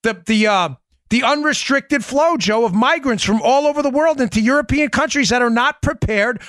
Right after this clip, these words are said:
right now to handle hundreds of thousands of people with an entirely separate culture into the country all at one time.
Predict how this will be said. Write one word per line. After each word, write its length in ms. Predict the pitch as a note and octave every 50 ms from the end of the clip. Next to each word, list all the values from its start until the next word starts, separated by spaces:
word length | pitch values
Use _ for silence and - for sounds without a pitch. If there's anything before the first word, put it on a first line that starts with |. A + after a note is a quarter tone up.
| - -
right 300 | G#3 G#3+ A#3+ C4 C4+ B3+
now 320 | F#3+ F3 F3 F3+ G3+ G3 - - - - - -
to 100 | C4 C#4
handle 680 | B3+ A3+ A#3 C4+ C#4 C#4 C4+ A#3 F#3 F#3+ F#3 G3+ - - _ -
hundreds 520 | - - C4+ D#4 E4 D#4 D#4 E4 D#4+ A3+ C4+
of 140 | D#4 B3+ -
thousands 600 | - B3+ A#3+ A#3+ B3+ C4 F#3 A3+ C#4+ B3+ - C#4+
of 160 | D4 G#3+ -
people 540 | F3+ G3+ F#3+ E3+ - F3 E3+ F#3 G3 E3+ _ _ _ _ - - -
with 120 | A3 G#3+
an 100 | B3+ A#3
entirely 540 | A3+ F#3+ - F3+ A3+ C4+ C#4+ D4+ D#4+ D#4+ D4
separate 400 | - - C4 B3+ - C4+ C4 G3
culture 380 | - G3+ G#3+ A3+ - - A#3+
into 180 | B3 G#3+ B3 C4+
the 100 | C4+ B3+
country 380 | - G3+ G#3 A3+ - - A#3+ A3
all 140 | A3+ B3
at 80 | C4 A#3+
one 160 | B3+ C#4 C#4+
time. 420 | - B3+ C#4+ D#4+ E4+ F4 D#4 F#3+